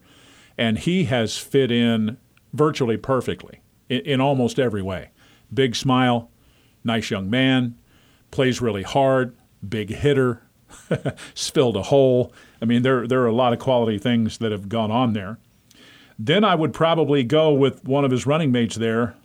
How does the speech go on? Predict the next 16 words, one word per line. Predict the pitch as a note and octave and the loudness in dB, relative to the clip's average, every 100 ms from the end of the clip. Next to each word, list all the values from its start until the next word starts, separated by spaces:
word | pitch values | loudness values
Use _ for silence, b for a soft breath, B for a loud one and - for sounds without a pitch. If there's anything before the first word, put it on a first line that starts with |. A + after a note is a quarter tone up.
| _ | _
uh, | A#2+ A#2+ A#2 A2 | -6 -2 -2 -4
with, | A#2 A#2+ - | -4 -6 -6
with | C3+ A2+ | -6 -4
Josh | C3+ A2+ G#2+ | 0 -2 0
Hayes, | C3 A2+ F#2+ | -2 -2 -4
who | B2 | -4
we | A2+ | -4
talked | G2+ B2 A#2+ | -2 -2 -2
about | A2 G#2 | -2 0
earlier | A#2 A2+ G#2 | 0 0 -2
in | G2+ | -4
the | |
show. | F#2+ A#2 F#2 D#2+ b b b b b b b b _ _ - | -4 -2 -4 -6 b b b b b b b b _ _ 0
I | F#3 G#3+ | 4 4
knew | D#3+ D#3+ D#3+ A#2 | 4 2 2 0
Josh | G2 B2+ C3 - - | 0 0 0 -2 -12